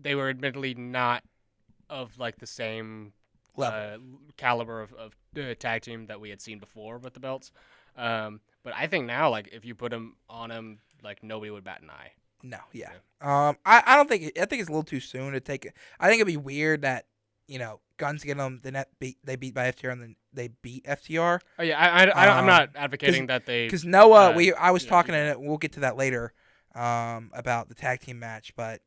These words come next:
Speaker 2: um, Noah's like, "Why don't you put on the Guns?" I'm like, "I just think it's too soon."
Speaker 1: Yeah,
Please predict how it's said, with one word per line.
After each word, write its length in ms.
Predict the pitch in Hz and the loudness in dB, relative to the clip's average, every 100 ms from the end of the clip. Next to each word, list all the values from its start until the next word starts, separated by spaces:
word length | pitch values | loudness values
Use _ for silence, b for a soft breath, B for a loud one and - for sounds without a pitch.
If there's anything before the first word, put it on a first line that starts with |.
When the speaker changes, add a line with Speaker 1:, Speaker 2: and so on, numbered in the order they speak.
| - | -18
Speaker 2:
um, 260 | 120 117 120 | -14 -12 -6
Noah's 220 | 131 127 | -6 -6
like, 120 | 117 | -8
"Why 120 | 127 | -4
don't 80 | 147 | -4
you 100 | 139 | -8
put 120 | 151 | -10
on 100 | 139 | -10
the 40 | 120 | -8
Guns?" 260 | 135 135 | -8 -8
I'm 60 | 127 | -12
like, 140 | 131 | -12
"I 80 | 165 | -12
just 140 | 165 156 | -12 -14
think 100 | 123 | -20
it's 140 | - | -20
too 140 | 127 | -20
soon." 500 | 113 - 120 117 110 110 | -20 -20 -20 -20 -20 -18
Speaker 1:
Yeah, 240 | 120 101 | -14 -14